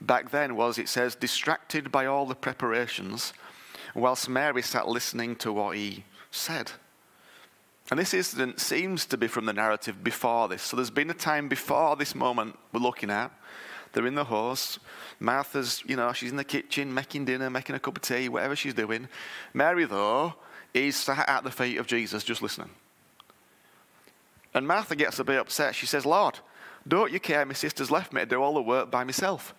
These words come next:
Tell her to help me." And most of you will know Jesus' answer. "Martha, Martha,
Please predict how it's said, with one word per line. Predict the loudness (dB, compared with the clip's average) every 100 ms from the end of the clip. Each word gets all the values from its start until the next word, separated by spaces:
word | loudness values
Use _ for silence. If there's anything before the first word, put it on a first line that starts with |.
| -20 _ _
Tell | 0 2
her | 2
to | 0
help | 0 0 -2
me." | -6 -6 -20 -20 -20 _ _ _ _ _ _ _ _ _ _ _ _ _ _ _ _ _ _ _ _ _ -12 -12 -10 -8
And | -2
most | -2 -2
of | -2
you | 0
will | 0
know | 0 0 0
Jesus' | -4 -4 -4
answer. | -4 -6 -12 -14 -20 _ _ _ _ _ _ -20 -4
"Martha, | 0 0 -2 -6
Martha, | -4 -6 -8